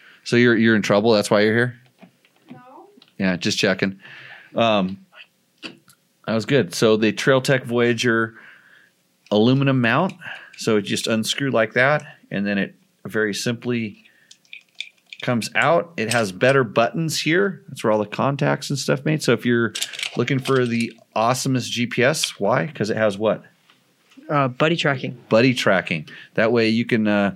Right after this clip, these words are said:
Speaker 1: see where Logan's at when you're out riding with him 'cause he's so far behind. So, and it, you know,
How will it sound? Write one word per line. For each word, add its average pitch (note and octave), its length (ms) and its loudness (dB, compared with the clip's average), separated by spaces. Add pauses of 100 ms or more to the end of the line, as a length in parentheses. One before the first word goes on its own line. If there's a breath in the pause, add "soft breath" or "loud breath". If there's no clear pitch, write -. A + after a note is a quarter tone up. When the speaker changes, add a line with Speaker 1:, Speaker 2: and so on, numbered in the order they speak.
Speaker 1:
see - 220 -4
where A2+ 120 2
Logan's G#2+ 380 4
at F2+ 180 0
when F2+ 100 -2
you're F2 120 0
out E2 120 0
riding F#2 300 0
with E2 160 -2
him E2 100 -4
'cause E2+ 140 -4
he's E2 180 -4
so F#2 140 0
far F2 180 2
behind. D#2+ 400 -4 (840 loud breath)
So, D2+ 420 -4 (720 loud breath)
and G2 320 0
it, B2 240 0
you D3+ 80 2
know, E2+ 180 -2